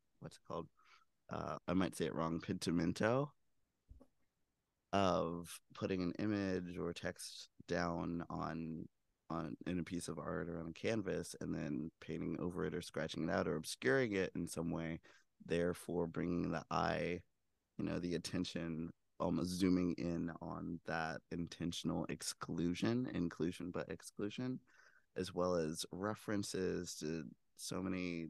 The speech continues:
like, Dizzy Gillespie and Miles Davis, and he's delightful. Plus, I will be telling a story about him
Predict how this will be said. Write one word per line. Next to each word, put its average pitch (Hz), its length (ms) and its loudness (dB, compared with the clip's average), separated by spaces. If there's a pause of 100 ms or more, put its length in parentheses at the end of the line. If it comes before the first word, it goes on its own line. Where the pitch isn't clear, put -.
like, 87 180 0 (160)
Dizzy 85 260 -6
Gillespie 101 960 -2
and 90 140 -2
Miles 85 480 -10
Davis, 87 1000 0
and 82 520 -6 (380)
he's 90 180 -2
delightful. 101 500 2
Plus, - 280 -4
I 92 60 2
will 92 120 0
be 92 140 -6
telling 90 320 -4
a 92 60 -6
story 90 360 -2
about 87 280 -2
him 87 280 -2